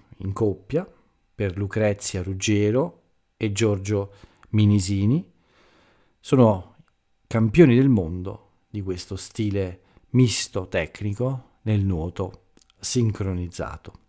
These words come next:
Quindi seconda medaglia d'oro. E infine ho lasciato per ultima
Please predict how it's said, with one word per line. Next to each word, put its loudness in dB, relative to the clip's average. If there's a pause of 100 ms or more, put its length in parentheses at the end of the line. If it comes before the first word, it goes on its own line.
(1200)
Quindi -4
seconda 0
medaglia -2
d'oro. 0 (760)
E 2
infine 2 (720)
ho 0
lasciato -2
per 0
ultima -6